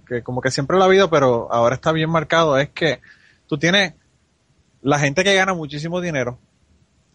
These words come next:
eh, que generalmente viven en Guaynabo, que viven en acceso controlado,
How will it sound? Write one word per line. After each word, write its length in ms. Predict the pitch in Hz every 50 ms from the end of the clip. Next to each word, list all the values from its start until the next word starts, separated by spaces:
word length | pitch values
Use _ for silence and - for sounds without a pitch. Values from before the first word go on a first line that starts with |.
| _ _ _ _ _ _ _ _ _ -
eh, 640 | 120 117 113 107 107 101 101 101 95 87 92 95 - -
que 140 | - 120 117
generalmente 500 | 123 117 117 117 117 117 127 127 147 151
viven 180 | 156 156 160 160
en 100 | 165 165
Guaynabo, 500 | 160 175 165 147 123 120 120 123 127 123 _ _ _ _ _ _ _ _ _ _ _
que 160 | - - 123 117
viven 360 | 113 113 113 120 127 139 147
en 240 | 151 147 151 151 143
acceso 280 | 135 - 147 135 156
controlado, 640 | 151 151 143 160 151 143 131 123 123 123 120 120